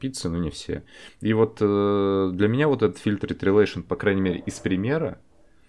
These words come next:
вот он, э, неуместен в annotate. Это просто префетч должен быть специальный. Но это моя версия того, что я вижу. Но в целом filtered annotation про то, чтобы,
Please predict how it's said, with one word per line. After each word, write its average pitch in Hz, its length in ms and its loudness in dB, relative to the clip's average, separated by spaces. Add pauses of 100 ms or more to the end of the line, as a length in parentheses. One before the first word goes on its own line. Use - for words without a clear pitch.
(880)
вот 98 200 0
он, 113 280 2
э, 101 160 0
неуместен 107 560 0
в 95 40 -4
annotate. 87 460 -2
Это - 160 -6
просто - 320 -6
префетч 117 420 -4
должен 82 380 -2
быть - 340 -12 (140)
специальный. 73 680 -8 (260)
Но 117 100 -2
это 107 380 -2 (640)
моя 90 280 0
версия - 480 -10 (460)
того, 73 180 -6
что - 220 -10
я 76 80 -4
вижу. 76 320 -8
Но 113 140 0
в 113 60 -6
целом 180 300 0
filtered 123 300 -2
annotation 92 580 -2
про 82 160 -2
то, 110 120 0
чтобы, 82 540 0